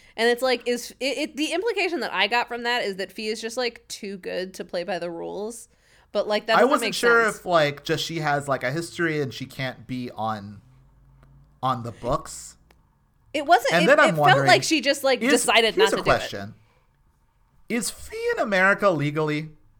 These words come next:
Speaker 2: Have we established this?
Speaker 1: I don't think we have.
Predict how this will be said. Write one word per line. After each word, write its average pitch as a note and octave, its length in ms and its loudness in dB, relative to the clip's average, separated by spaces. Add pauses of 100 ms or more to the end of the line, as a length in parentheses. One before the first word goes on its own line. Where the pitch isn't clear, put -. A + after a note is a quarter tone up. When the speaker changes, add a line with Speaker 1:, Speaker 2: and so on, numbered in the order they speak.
(460)
Speaker 2:
Have F#3+ 200 -2
we D4 80 -4
established D#3 560 0
this? D3 380 -8 (880)
Speaker 1:
I G4+ 200 -6
don't G#4+ 240 -4
think C4 240 -6
we G#3 160 -6
have. F#3 520 -8